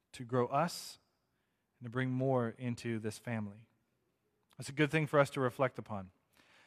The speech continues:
Now, before we pray, I do want to acknowledge something. I know what many of you are thinking. Some of you are thinking, "All right, so we got the preaching, we got the koinonia a little bit,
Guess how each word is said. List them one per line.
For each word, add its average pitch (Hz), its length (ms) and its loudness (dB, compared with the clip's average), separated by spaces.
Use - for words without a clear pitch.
Now, 147 220 6
before 170 360 6
we 180 140 6
pray, 156 340 6
I 131 100 6
do 151 360 4
want 139 220 2
to 143 80 -2
acknowledge 135 440 6
something. 120 540 -4
I 120 80 -6
know 135 160 4
what 147 220 4
many 139 200 2
of 131 100 -4
you 127 160 0
are 117 100 0
thinking. 123 600 -2
Some 151 140 -2
of 143 80 0
you 143 140 4
are 135 100 6
thinking, 135 680 0
"All 156 80 6
right, 175 260 8
so 151 120 -2
we 156 100 4
got 180 180 8
the 180 60 0
preaching, 196 600 4
we 170 60 -18
got 185 160 4
the 185 80 -6
koinonia 190 600 10
a - 20 12
little 160 240 10
bit, 165 280 8